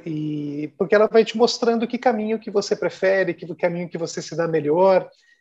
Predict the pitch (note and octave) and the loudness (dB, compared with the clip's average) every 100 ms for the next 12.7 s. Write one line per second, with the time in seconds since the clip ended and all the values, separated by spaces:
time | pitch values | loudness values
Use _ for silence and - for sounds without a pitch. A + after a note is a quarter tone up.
0 | _ G3+ A3+ B3 B3 A#3+ - B3 C4 - | _ 4 6 8 6 4 2 -4 -4 -2
1 | G#3+ A3 G3+ - G#3+ F#3+ F#3+ G#3+ G#3+ A3 | 0 2 0 2 2 4 2 -2 -2 -4
2 | A3+ G#3+ - A3 E3+ F#3+ G#3 F3 _ _ | -6 -8 -4 -2 0 0 0 -2 _ _
3 | _ - F3+ F#3 G3 F#3 G3+ G#3 A3 G#3+ | _ 0 2 2 2 4 4 4 -2 0
4 | G3+ F#3+ F3+ D#3+ F3+ E3+ D3+ F3 E3+ F3 | 0 2 2 0 2 2 2 -2 0 2
5 | D#3+ C3+ F#3 G3+ F#3 F#3 G3+ G3+ - - | 2 0 2 6 8 6 4 -2 -2 -6
6 | G3 E3+ F#3 F3 F#3+ E3 C#3+ C3+ C3 - | -2 2 2 4 2 6 6 6 2 -6
7 | D3+ E3 D#3 E3+ E3 D#3 D#3 - E3 D#3+ | -4 -4 -6 -8 -4 -2 -2 -2 0 0
8 | - D#3+ D3 D3 D#3+ - - E3+ E3+ E3+ | 0 -2 -2 -2 -4 -4 -4 -2 -2 0
9 | F#3+ B2+ B2 C3 C3+ _ _ _ _ - | 0 0 -2 -10 -14 _ _ _ _ 2
10 | A#3 A#3 A3 - C4 A3 F#3 F3 - F3+ | 4 6 4 2 2 4 4 2 4 0
11 | C#3+ C#3 F#3 - C#3 D#3+ G#3 G#3 E3+ D#3+ | 0 -2 -2 0 4 6 4 4 2 2
12 | - F3+ F3 D3+ D#3 C#3 C#3 | -2 -2 -2 2 4 2 -2